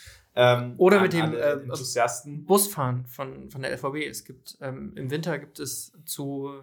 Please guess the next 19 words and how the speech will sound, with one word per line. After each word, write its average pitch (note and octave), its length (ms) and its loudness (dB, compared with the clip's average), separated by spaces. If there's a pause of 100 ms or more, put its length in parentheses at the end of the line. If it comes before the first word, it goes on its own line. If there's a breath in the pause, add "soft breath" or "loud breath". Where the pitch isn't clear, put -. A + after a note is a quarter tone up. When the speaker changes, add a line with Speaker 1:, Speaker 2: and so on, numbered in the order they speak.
(340)
Speaker 2:
zwei - 260 2
Tagen E3 380 -6
pro - 160 -18
Woche C#3+ 260 -10
gibt C#3 160 -20
es D#3 120 -12
immer D3 100 -8
einen C3+ 100 -8
Bus, E3 160 -8
der C#3+ 140 -16
hin C3 80 -12
und - 80 -16
zurück - 240 -14
fährt. - 160 -18 (100)
Von E3 140 4
der F#3 140 6
L D#3 40 -2
V D3 140 -12
B. - 80 -20